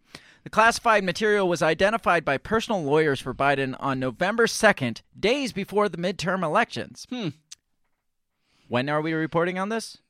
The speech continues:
Speaker 1: Why are we, why are we waiting
Speaker 2: Right.
Speaker 1: till now to report
Speaker 2: Yeah.
Speaker 1: on this? Well,
Speaker 2: Well
Speaker 1: because we didn't find out about it till less than a week
Speaker 2: Right.
Speaker 1: ago.
Speaker 2: Yeah.
Speaker 1: So
Speaker 2: they covered it up quite nicely.
Speaker 1: Yeah, inte-, very, very conveniently before the midterm elections.
Speaker 2: Mm-hmm.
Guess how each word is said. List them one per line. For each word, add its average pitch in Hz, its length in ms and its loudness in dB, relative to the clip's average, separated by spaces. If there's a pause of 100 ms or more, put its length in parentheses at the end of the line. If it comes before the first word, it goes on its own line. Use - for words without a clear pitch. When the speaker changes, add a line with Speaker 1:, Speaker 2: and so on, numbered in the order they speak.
Speaker 1:
Why 202 260 8
are 226 120 6
we, 214 180 0
why 202 260 4
are 240 80 8
we 202 160 4
waiting 165 260 4
Speaker 2:
Right. 139 60 -8
Speaker 1:
till 143 180 0
now 135 220 4
to 110 80 -2
report 117 260 0
Speaker 2:
Yeah. 131 160 8
Speaker 1:
on 104 60 -2
this? - 220 -6
Well, 175 220 8
Speaker 2:
Well 165 60 6
Speaker 1:
because 143 400 0
we 139 120 -4
didn't 143 220 -4
find 127 200 -2
out 170 180 4
about 117 220 2
it 120 120 -2
till 113 420 0
less 120 240 -2
than 110 120 -6
a 104 40 -4
week 156 160 -2
Speaker 2:
Right. - 120 -4
Speaker 1:
ago. - 200 -4
Speaker 2:
Yeah. 165 240 -6 (380)
Speaker 1:
So 135 340 4 (160)
Speaker 2:
they 156 120 0
covered 143 280 0
it 123 100 2
up 123 160 0
quite 156 220 -2
nicely. 151 400 -4
Speaker 1:
Yeah, 240 180 2
inte-, 175 640 -6 (120)
very, 320 400 0 (100)
very 220 400 2
conveniently 143 800 -4
before 143 560 2
the - 100 -6
midterm 131 380 -4
elections. 123 640 -2
Speaker 2:
Mm-hmm. 131 80 -16